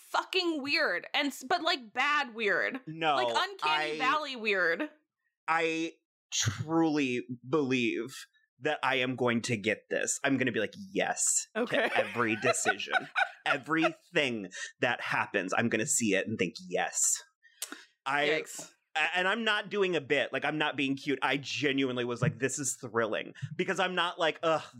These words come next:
Speaker 2: this again?" Like, we are
Speaker 3: Yeah.
Speaker 2: constantly talking about these live action remakes being so uninspired, and nobody makes, like, it, it, and even if it doesn't work, 'cause frankly,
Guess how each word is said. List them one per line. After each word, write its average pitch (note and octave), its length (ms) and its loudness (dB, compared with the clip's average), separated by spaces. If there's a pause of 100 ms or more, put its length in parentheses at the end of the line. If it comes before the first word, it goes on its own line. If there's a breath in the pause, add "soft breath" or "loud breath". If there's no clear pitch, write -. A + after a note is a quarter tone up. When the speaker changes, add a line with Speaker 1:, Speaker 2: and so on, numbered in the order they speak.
Speaker 2:
this C3 260 -2
again?" E3 500 0
Like, C3+ 240 0 (180 loud breath)
we C#4+ 280 2
are G#3 240 2
Speaker 3:
Yeah. F3+ 40 -6
Speaker 2:
constantly E3 560 0
talking D3 400 0
about B2+ 180 2
these C3 160 -4
live B2 280 2
action C3+ 320 0
remakes C3 380 0
being A2+ 200 -2
so C#3 400 0
uninspired, C3 680 0 (400 loud breath)
and C#3 260 2
nobody D3+ 480 2
makes, D3 380 0
like, D3 360 2 (300 loud breath)
it, D#3 240 -2
it, E3 180 -2
and A3+ 140 0
even D4 260 0
if D4+ 120 -2
it F3+ 140 -2
doesn't E3 340 2
work, B2+ 340 0
'cause - 140 -4
frankly, E3+ 420 0